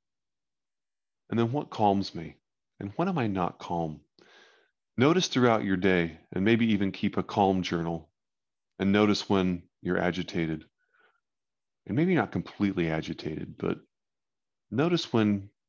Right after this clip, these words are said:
you're a little wound. And then notice what activities and what things help you not be so wound, so that you might see. So that's a few thoughts on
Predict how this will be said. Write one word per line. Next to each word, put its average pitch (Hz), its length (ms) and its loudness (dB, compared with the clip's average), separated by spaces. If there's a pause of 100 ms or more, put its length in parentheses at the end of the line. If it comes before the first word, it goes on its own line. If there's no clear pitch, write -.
(500)
you're 135 140 0
a - 20 2
little 135 220 0
wound. - 400 -2 (1080)
And 131 100 4
then 156 160 6
notice 147 400 4
what - 180 2
activities 117 680 4
and 101 160 -2
what 101 240 0
things 98 340 2
help 95 260 0
you 95 260 2
not - 220 -4
be 185 120 -2
so 98 180 0
wound, - 400 -6 (2250)
so 143 120 0
that - 240 -2
you 123 140 4
might 113 320 2
see. - 380 -6 (2250)
So - 160 -2
that's 170 460 0
a 120 240 -6
few 120 220 6
thoughts 101 480 2
on 90 480 2